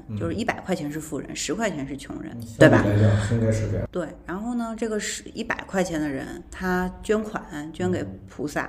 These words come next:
Speaker 1: 嗯。嗯。
Speaker 2: 他捐了一块钱，
Speaker 1: 嗯。
Speaker 2: 和有十块钱的人捐了一块钱，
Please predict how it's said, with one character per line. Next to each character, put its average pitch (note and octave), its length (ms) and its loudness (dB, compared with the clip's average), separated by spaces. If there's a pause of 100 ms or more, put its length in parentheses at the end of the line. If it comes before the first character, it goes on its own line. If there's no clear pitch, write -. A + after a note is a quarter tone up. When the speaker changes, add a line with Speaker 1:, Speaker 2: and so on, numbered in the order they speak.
(140)
Speaker 1:
嗯。 G#2 80 -8
嗯。 G2+ 80 -8 (280)
Speaker 2:
他 - 120 -4
捐 G3+ 160 2
了 F#3 100 2
一 C#3+ 160 2
块 G3 220 -4
钱， - 340 -10
Speaker 1:
嗯。 G2+ 60 -10 (420)
Speaker 2:
和 F#3+ 260 2
有 D#3 180 4
十 - 280 -2
块 B3+ 240 4
钱 C#3 200 -2
的 C#3+ 80 0
人 B2+ 380 -4
捐 E3 160 4
了 D#3+ 80 6
一 D3+ 160 0
块 E3+ 200 -4
钱， - 220 -10